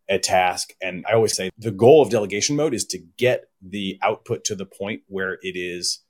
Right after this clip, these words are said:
consistent enough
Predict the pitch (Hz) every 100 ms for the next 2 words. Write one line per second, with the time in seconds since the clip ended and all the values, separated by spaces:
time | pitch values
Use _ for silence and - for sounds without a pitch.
0 | _ _ _ _ _ - 107 - 123 120
1 | 113 - _ _ _ _ 107 101 113 113
2 | 85 - -